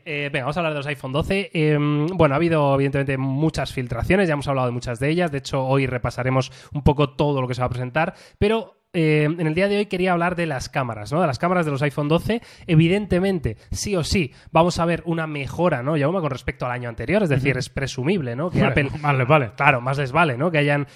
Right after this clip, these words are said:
Speaker 1: eh, bueno, mejorado en el apartado fotográfico y, em, sí que parece confirmarse que van a tener los mismos megapíxeles que el año anterior. Es decir, iPhone doce, doce Pro, doce Pro Max, eh, doce Plus,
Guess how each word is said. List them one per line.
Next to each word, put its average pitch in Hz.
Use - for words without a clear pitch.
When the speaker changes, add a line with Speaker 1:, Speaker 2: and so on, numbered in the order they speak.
Speaker 1:
eh, 143
bueno, 180
mejorado 151
en 131
el 127
apartado 127
fotográfico 170
y, 240
em, 147
sí -
que 214
parece 196
confirmarse 165
que 180
van 208
a 190
tener 180
los 156
mismos 170
megapíxeles 160
que -
el 135
año 127
anterior. 110
Es 127
decir, 139
iPhone 190
doce, 156
doce 139
Pro, 147
doce 131
Pro 131
Max, 139
eh, 123
doce 131
Plus, 156